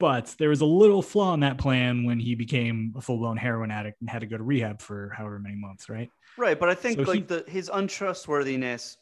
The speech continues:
Speaker 2: was associated with his drug abuse, and
Speaker 1: Mm-hmm.
Speaker 2: Tony acknowl-, obviously, like, can see that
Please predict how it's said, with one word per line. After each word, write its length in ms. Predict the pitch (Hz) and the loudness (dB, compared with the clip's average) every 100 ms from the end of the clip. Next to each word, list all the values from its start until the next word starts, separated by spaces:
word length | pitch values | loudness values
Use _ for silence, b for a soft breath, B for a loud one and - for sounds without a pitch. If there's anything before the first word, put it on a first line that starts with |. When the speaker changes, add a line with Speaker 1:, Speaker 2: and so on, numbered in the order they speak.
| _ | _
Speaker 2:
was 300 | 131 123 127 - | -10 -10 -10 -16
associated 680 | 117 156 120 - 123 117 113 | -10 -6 -6 -6 -8 -8 -8
with 260 | 113 110 | -8 -10
his 440 | - 120 107 104 104 | -14 -14 -14 -14 -14
drug 260 | 156 143 | -6 -6
abuse, 520 | 113 107 107 107 - - - | -6 -12 -14 -14 -18 -20 -14
and 340 | 120 117 113 | -10 -10 -6
Speaker 1:
Mm-hmm. 240 | 113 104 101 - _ | -4 -4 -6 -12 _
Speaker 2:
Tony 500 | 156 147 139 123 _ _ _ _ | -2 -2 -2 -6 _ _ _ _
acknowl-, 440 | 156 139 127 120 123 120 - | -12 -6 -4 -4 -6 -12 -10
obviously, 460 | 143 127 - 117 | -8 -8 -12 -12
like, 160 | 113 110 | -10 -12
can 160 | 127 113 | -12 -12
see 240 | - 120 | -12 -14
that 160 | 107 | -14